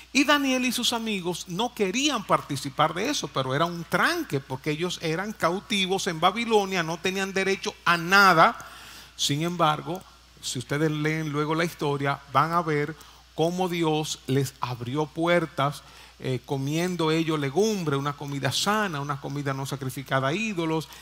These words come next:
eh, y, y Dios les dio fuerzas a estos cuatro muchachos. También en el mismo libro de Daniel se habla de que el rey Nabucodonosor tuvo un sueño,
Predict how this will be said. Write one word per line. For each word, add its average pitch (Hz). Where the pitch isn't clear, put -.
eh, 135
y, 147
y 139
Dios 165
les 175
dio 170
fuerzas 160
a 135
estos 147
cuatro 143
muchachos. 110
También 180
en 147
el 139
mismo 190
libro 196
de 196
Daniel 165
se 151
habla 185
de 147
que 151
el 147
rey 185
Nabucodonosor 190
tuvo 247
un 277
sueño, 269